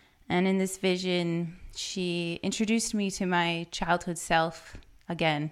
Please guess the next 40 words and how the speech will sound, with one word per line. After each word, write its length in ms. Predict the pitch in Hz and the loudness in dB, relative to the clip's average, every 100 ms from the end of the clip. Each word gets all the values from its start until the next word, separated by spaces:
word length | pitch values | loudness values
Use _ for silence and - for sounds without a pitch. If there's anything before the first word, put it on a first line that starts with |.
| - | -4
you 120 | 170 | -2
know, 300 | 165 165 165 - | -2 -4 -6 -6
like, 160 | 165 | -4
we 100 | 165 | -4
were 100 | 160 | -4
brought 280 | 147 180 - | 2 4 4
back 160 | 151 - | 0 -4
together 440 | 175 160 156 160 | -6 -4 -4 -4
in 120 | 156 | -6
this 180 | 156 156 | -6 -8
vision, 480 | - 160 156 151 147 | -6 -4 -4 -6 -6
and 220 | 147 151 - - - - - | -6 -8 -10 -18 -20 -20 -2
we 80 | 202 | 2
were 80 | 190 | 4
behind 380 | 180 160 180 175 | 2 2 2 2
this 100 | 170 | -2
beautiful 480 | 160 170 165 - | -4 -4 -4 -4
waterfall, 760 | 156 160 160 160 - 151 147 143 | -2 2 2 2 -2 -2 -2 -2
and, 400 | 147 147 156 - - - - - - - _ _ _ - | -4 -6 -8 -12 -20 -20 -20 -20 -20 -20 _ _ _ -4
um, 340 | 180 180 175 | 0 0 0
we 100 | 175 | -2
come 240 | 165 196 202 | -2 2 2
out 140 | 185 | 2
of 60 | 175 | 2
the 100 | 175 | 2
waterfall, 680 | 180 165 160 - 165 160 | 2 2 0 -4 -4 -2
and, 500 | 156 156 151 151 160 - - - - _ 208 - | -4 -4 -4 -6 -10 -14 -20 -20 -20 _ -18 -14
um, 580 | 156 147 151 170 180 170 _ _ - - | -12 -12 -12 -12 -14 -16 _ _ -18 -12
and 220 | 160 156 156 | -6 -6 -6
th-, 120 | - | -6
in 100 | 175 | -4
this 180 | 170 160 | -2 -2
journey, 680 | - 165 170 165 156 156 170 - _ - - - | -2 0 0 0 -2 -4 -6 -12 _ -20 -20 -8
we 160 | 190 | -6
go 220 | 185 190 190 | 2 4 6
up 160 | 185 | 4
and 120 | 175 | 0
meet 140 | 180 180 | -2 -4
with 180 | 180 - | -6 -4
Phil, 480 | 185 180 175 170 | 0 0 0 -4